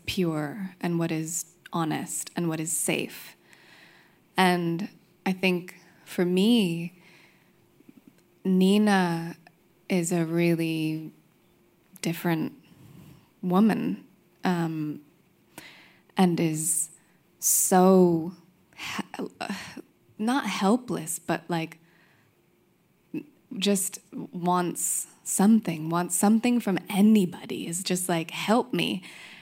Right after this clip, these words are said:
And I think that Maggie really gave me the space to be that vulnerable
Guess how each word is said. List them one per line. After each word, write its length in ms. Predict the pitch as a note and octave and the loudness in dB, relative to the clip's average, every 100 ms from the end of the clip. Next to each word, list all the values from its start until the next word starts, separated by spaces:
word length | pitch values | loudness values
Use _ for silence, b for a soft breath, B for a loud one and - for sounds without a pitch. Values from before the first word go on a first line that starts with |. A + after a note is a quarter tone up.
| - | -2
And 260 | G3 F#3+ - | 2 2 2
I 140 | G3+ | 0
think 360 | F#3+ - C4 B3 | -2 0 0 0
that 180 | G3+ - | -2 0
Maggie 520 | F#3 F#3+ G3+ G#3 F#3+ | 2 4 4 2 0
really 260 | F3+ E3+ E3+ | 0 -2 0
gave 480 | F3+ F3 F3 F3+ B B B B B - | 2 2 0 -6 B B B B B -4
me 420 | G3 F#3+ F3+ F#3 | 2 4 4 2
the 200 | - F#3+ | 2 0
space 500 | F3+ - F#3 F#3 - | 0 0 2 2 0
to 60 | F#3+ | -4
be 320 | F3 F#3 F#3+ | 0 4 4
that 280 | E3+ E3+ - | 2 0 0
vulnerable 920 | F3 F3+ F3+ E3+ F3+ E3+ D#3 E3 | 0 2 2 0 -2 -2 -4 -8